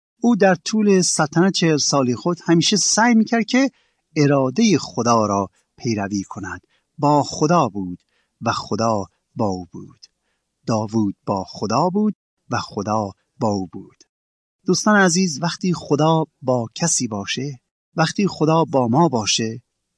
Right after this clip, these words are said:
با فرمانروای کشوری باشه، آن کشور را به سوی سعادتمندی و صلح پیش می‌بره. اگر خدا با من و شما باشه،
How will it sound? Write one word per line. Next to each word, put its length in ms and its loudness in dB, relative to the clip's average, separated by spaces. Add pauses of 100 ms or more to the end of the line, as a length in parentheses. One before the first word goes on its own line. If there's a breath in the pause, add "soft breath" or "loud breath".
(380)
با 180 4
فرمانروای 800 0
کشوری 460 -2
باشه، 460 -4 (400)
آن 200 -2
کشور 480 -2
را 280 -2 (280)
به 80 0
سوی 360 -2
سعادتمندی 1080 -6 (360)
و 80 -2
صلح 460 -2 (360)
پیش 420 -4
می‌بره. 460 -20 (580)
اگر 220 0
خدا 420 -2
با 160 2
من 200 4
و 20 4
شما 320 2
باشه، 400 2